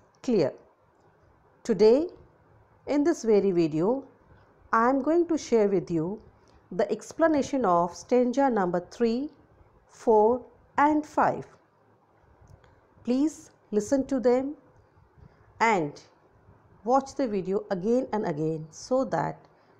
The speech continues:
they become clear. Okay? So let us see the stanza number three. On your screen is the stanza number three, and what the stanza number three is,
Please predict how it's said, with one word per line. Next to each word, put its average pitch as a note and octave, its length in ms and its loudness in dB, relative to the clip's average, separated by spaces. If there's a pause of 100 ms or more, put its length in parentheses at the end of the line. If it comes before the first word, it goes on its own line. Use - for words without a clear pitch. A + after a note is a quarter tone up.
they G#3 140 2
become F#3 460 -4 (380)
clear. D#3 340 0 (420)
Okay? E4 420 -4 (600)
So - 420 -6 (180)
let G3+ 260 0
us E4+ 140 0
see A3+ 520 -4
the F#3+ 320 0 (280)
stanza A3 580 0
number F3 500 -2 (480)
three. - 280 0 (1160)
On C#4 240 4
your D#4 80 2
screen G3 520 -2
is F#3 220 0
the E3+ 180 0
stanza F3+ 480 -2
number D3 340 -4
three, A3+ 340 -4 (640)
and A3 200 -4
what A3 240 -2
the D4 60 -6
stanza A3 440 0
number G3+ 300 0
three G3 340 -4
is, G3 600 -6